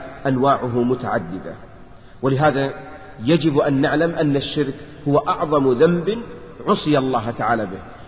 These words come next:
ويقابله أعظم عمل صالح يتقرب إلى الله تعالى به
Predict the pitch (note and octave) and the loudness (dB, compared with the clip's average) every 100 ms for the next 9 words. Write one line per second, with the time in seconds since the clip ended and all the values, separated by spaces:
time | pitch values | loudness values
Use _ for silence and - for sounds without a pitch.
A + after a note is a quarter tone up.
0 | - C3+ A3+ D4 - A#3 E3+ F#3+ D#3 C#3 | -10 4 6 6 4 4 6 4 4 0
1 | D3 C#3+ - - - - - - - - | -2 -2 -6 -14 -16 -18 -18 -20 -20 -20
2 | - - - - B3+ G#3 E3+ E3+ D#3+ G#2+ | -20 -20 -2 2 4 4 4 4 4 2
3 | C#3 G#3 D#3+ C#3 C3 B2 - F#3 F3 D3+ | 4 6 6 4 0 -4 0 4 6 4
4 | D3 D#3 C#3+ D3 D#3 C#3 B3+ G3 E3 E3 | 0 0 2 2 0 0 -2 -2 0 0
5 | D#3 E3 E3 D#3 D3+ D#3 C3+ C#3+ - C3+ | 0 2 4 4 2 2 0 -2 0 0
6 | C#3 B2+ B2 | 2 0 0